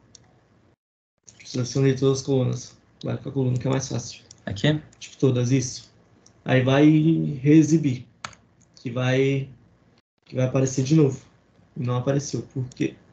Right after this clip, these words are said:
Speaker 2: É meu computador mesmo, gente. Ele sempre buga nessa parte de reexibir célula.
Speaker 1: Hum, boa.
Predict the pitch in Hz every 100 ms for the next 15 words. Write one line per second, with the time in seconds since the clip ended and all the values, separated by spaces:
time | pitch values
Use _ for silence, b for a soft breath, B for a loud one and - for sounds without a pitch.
0 | - _ _ _ - - _ - 110 107
1 | 117 113 117 113 104 98 95 92 92 95
2 | 95 95 - - _ _ _ _ _ _
3 | _ _ _ 104 104 110 - 120 120 135
4 | 123 113 113 110 107 - 101 101 101 101
5 | 101 104 101 101 98 98 - 92 90 90
6 | 98 - _ _ _ _ _ _ 147 139
7 | 139 160 _ _ _ _ _ _ _ _
8 | 127 127 127